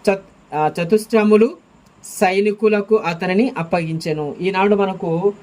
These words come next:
ఒక బండి, ఆ, ఒక స్మగ్లర్స్‌కి ఎలాంటి సెక్యూరిటీ పెడతారంటే, ఇంటర్నేషనల్ స్మగ్లర్స్‌కి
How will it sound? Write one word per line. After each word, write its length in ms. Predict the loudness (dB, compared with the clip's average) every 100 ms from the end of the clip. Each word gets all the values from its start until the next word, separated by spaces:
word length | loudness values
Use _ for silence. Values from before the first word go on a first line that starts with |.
| -20 -20 -20 -20 -20 -20 -20 -20 -12
ఒక 160 | -4 -2
బండి, 340 | 0 2 2 0
ఆ, 280 | -2 -4 -2
ఒక 460 | 0 0 0 -2 -4 -10 -20 -16 -14
స్మగ్లర్స్‌కి 680 | -6 -4 0 0 0 -6 -6
ఎలాంటి 680 | -4 -4 2 2 2 0 0
సెక్యూరిటీ 360 | -2 0 0
పెడతారంటే, 680 | 2 0 0 0 0 2 2
ఇంటర్నేషనల్ 460 | 0 -2 -2 -2 -4
స్మగ్లర్స్‌కి 600 | -4 -2 0 -2 0 0